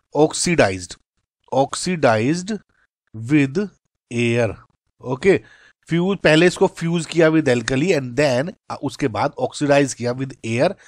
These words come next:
या और केएनओ थ्री। तो ये कंडीशंस दी हुई जाती है,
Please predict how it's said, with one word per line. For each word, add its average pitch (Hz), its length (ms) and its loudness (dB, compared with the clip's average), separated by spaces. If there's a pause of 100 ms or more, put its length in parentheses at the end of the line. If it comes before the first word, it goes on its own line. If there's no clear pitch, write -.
(420)
या 117 380 2 (640)
और 147 340 2 (260)
केएनओ 151 840 2
थ्री। 123 260 -4 (120)
तो 147 60 0
ये 151 200 4
कंडीशंस 151 500 0
दी 131 140 -2
हुई 120 100 -4
जाती 110 300 -6
है, 123 80 -10